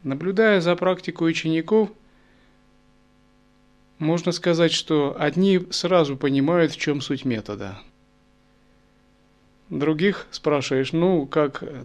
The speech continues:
там практика атмавичара?» «Да что-то не идет. Третий год практики».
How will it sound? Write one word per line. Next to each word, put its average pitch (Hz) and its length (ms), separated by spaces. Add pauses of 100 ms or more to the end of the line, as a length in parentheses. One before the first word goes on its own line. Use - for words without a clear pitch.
там 120 200
практика 120 540
атмавичара?» 110 680 (1300)
«Да 143 220
что-то 165 360
не 143 180
идет. 110 320 (680)
Третий 131 340
год 117 260
практики». 110 580